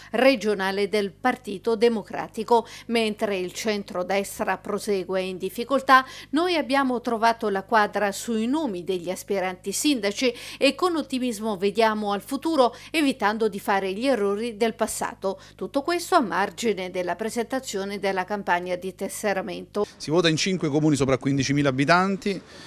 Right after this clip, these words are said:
Speaker 2: abbiamo sostanzialmente concluso il nostro lavoro preparatorio, la città più grande è L'Aquila, capoluogo di regione,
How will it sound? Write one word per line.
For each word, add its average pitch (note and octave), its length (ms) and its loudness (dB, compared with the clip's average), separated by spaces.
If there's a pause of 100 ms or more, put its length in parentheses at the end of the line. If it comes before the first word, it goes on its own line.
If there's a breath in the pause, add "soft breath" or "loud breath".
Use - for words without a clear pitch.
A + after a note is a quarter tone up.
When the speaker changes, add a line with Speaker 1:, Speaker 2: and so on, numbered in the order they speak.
(140 loud breath)
Speaker 2:
abbiamo C#3 340 4
sostanzialmente B2 720 0
concluso A2+ 480 -4
il A2 80 -6
nostro A2 440 -6
lavoro G2 600 -6
preparatorio, B2 720 -2
la C#3 60 -6
città - 200 -6
più A#2 140 -6
grande B2+ 300 2
è - 20 2
L'Aquila, A#2 500 2
capoluogo G#2 380 -6
di G#2 80 -6
regione, A2+ 460 -6